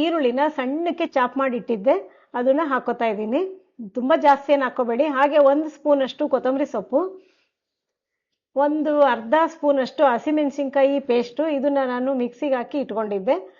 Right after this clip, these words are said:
ಅರ್ಧ ಸ್ಪೂನ್ ಅಷ್ಟು ಚಿಲ್ಲಿ ಫ್ಲೇಕ್ಸ್ ಅದು ಕೂಡ ಹಾಕ್ಕೊಂತಾ ಇದ್ದೀನಿ. ಹಸಿಮೆಣಸಿನ್ಕಾಯಿ ಖಾರ, ಈ ಖಾರ ಚೆನ್ನಾಗಾಗುತ್ತೆ. ರುಚಿಗೆ ತಕ್ಕಷ್ಟು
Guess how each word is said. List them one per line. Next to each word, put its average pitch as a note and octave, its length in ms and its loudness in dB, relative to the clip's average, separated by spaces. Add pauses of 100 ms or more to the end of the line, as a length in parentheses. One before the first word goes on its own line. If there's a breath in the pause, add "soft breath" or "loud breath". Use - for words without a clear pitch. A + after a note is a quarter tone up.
(200 loud breath)
ಅರ್ಧ C4 160 -4 (160)
ಸ್ಪೂನ್ D4 300 -2
ಅಷ್ಟು - 160 -8 (140)
ಚಿಲ್ಲಿ D4+ 260 -2
ಫ್ಲೇಕ್ಸ್ A3 320 -8 (420)
ಅದು C4+ 120 0 (100)
ಕೂಡ C#4+ 180 2
ಹಾಕ್ಕೊಂತಾ B3+ 400 -2
ಇದ್ದೀನಿ. A#3+ 300 -2
ಹಸಿಮೆಣಸಿನ್ಕಾಯಿ C#4 720 0
ಖಾರ, B3+ 140 -2 (180)
ಈ C4 120 -4
ಖಾರ B3+ 140 -2 (140)
ಚೆನ್ನಾಗಾಗುತ್ತೆ. A#3 580 -4
ರುಚಿಗೆ D4 340 -2
ತಕ್ಕಷ್ಟು C4 360 -4